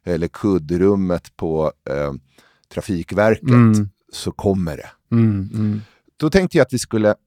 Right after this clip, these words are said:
Speaker 1: ägna oss åt att skjuta på kreativitetsklyschor. För det finns ju väldigt många såna här förnumstiga sägningar om hur kreativitet uppstår.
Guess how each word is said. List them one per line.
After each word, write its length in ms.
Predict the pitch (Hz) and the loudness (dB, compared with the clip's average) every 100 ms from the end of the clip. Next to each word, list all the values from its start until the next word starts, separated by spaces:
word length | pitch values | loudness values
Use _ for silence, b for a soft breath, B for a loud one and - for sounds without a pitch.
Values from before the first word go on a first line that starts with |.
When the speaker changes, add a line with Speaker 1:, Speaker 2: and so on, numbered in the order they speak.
| _ _ _ _ - | _ _ _ _ -4
Speaker 1:
ägna 360 | 143 135 160 175 | 0 2 2 0
oss 220 | 87 - | -2 -2
åt 240 | 82 - | -4 -2
att 180 | 87 78 - _ _ _ - | -2 -2 -6 _ _ _ -16
skjuta 840 | - 131 180 101 87 _ - 160 135 - | -10 0 0 0 -4 _ 2 2 2 -4
på 320 | 101 90 85 _ _ _ _ _ | 0 2 2 _ _ _ _ _
kreativitetsklyschor. 1900 | - 101 87 82 - 123 73 - - _ - - 165 156 - - - - 147 - _ _ _ _ _ _ _ _ | -6 -4 -4 -6 -6 -4 -4 -8 -18 _ -14 -4 -2 -2 -4 -8 -12 -12 -16 -18 _ _ _ _ _ _ _ _
För 240 | _ - | _ -6
det 100 | 113 | -4
finns 440 | - 170 185 180 151 | 0 4 4 2 0
ju 40 | |
väldigt 420 | 127 98 80 - | 2 0 0 -4
många 340 | 87 80 73 73 | -4 -4 -4 -8
såna 180 | - | -8
här 300 | 78 69 53 - _ _ _ _ _ _ _ | -8 -6 -8 -12 _ _ _ _ _ _ _
förnumstiga 1160 | - - - 101 104 110 101 92 - 82 78 | -20 -16 -6 -2 0 0 -2 -4 -8 -8 -8
sägningar 1080 | 69 - 113 82 76 107 90 58 50 50 50 | -6 -2 0 0 0 -2 -2 -6 -12 -12 -10
om 320 | 64 52 50 - _ _ | -10 -10 -14 -18 _ _
hur 120 | - - | -8 -8
kreativitet 1000 | - 82 - 73 76 71 58 _ - - _ _ _ _ - | -2 -2 -2 -8 -6 -4 -6 _ -18 -18 _ _ _ _ -4
uppstår. 880 | - - - - 95 82 69 60 | -4 -4 -4 2 4 4 0 -4